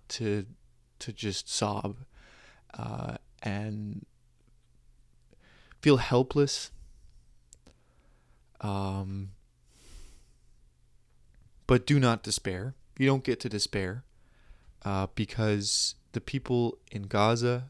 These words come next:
the people in Palestine, um, they remain strong, and they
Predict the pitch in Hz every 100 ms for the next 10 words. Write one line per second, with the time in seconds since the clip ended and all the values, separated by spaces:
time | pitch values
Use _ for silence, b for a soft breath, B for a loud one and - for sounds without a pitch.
0 | - - - 104 107 95 104 101 101 -
1 | 101 98 107 b b b b b - 98
2 | 98 98 98 98 - _ _ _ - 123
3 | 127 120 110 101 - - 98 101 101 101
4 | _ b b b b _ - 101 98 98
5 | 98 95 - - _ _ - - 104 101